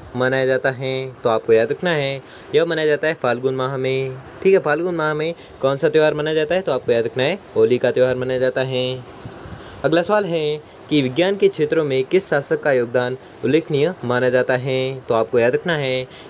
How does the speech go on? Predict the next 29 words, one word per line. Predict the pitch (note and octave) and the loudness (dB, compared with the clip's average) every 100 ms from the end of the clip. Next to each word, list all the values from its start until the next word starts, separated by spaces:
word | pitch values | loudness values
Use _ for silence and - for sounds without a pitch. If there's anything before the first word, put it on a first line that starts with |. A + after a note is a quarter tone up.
| D3 | 2
यह | F3+ | 2
माना | E3 D3 | 2 0
जाता | C#3+ C#3 | 0 2
है | C#3+ D3 | 2 2
स्वाई | - C#3 F#3 - | 0 0 0 0
जयसिंह | B2 A#2+ C3 B2 | 2 2 0 -2
का। | B2 B2 B2 | 0 0 -4
ठीक | - F#3 | -2 0
है, | G3 | 0
स्वाई | D#3+ E3+ | 2 4
जयसिंह | D3+ D3+ E3+ | 4 2 0
का | D3 C3+ C#3 - - - | -2 0 -2 -8 -20 0
योगदान | B2+ C3 C#3 D#3 C#3 | 2 2 0 -2 0
उल्लेखनीय | C3+ C3 C#3 D3 | 0 2 0 0
माना | C3+ B2 | 0 0
जाता | B2 B2 B2 | 2 2 0
है। | B2+ B2 B2 A#2+ - - - E3 | 0 -2 -4 -8 -16 -20 -4 0
किस | E3 | 2
क्षेत्र | E3+ E3 | 2 2
में? | E3 F#3+ F#3 | 2 -2 -4
विज्ञान | A2+ B2+ B2+ | 0 0 2
के | B2 | 0
क्षेत्र | B2+ B2+ B2 | 2 0 0
में। | B2 B2 B2 B2 - - - - - - - | -2 -4 -6 -12 -18 -18 -20 -20 -20 -8 0
अगला | D3+ F3 | 2 2
सवाल | G3+ G3 | 2 0
है | D#3+ C3+ C3+ C#3 - - | 0 -4 -4 -10 -18 -4
कि | C#3 C3 | 0 4
लोद्रवा | D3 D#3+ F#3+ F3+ E3 | 4 6 4 4 2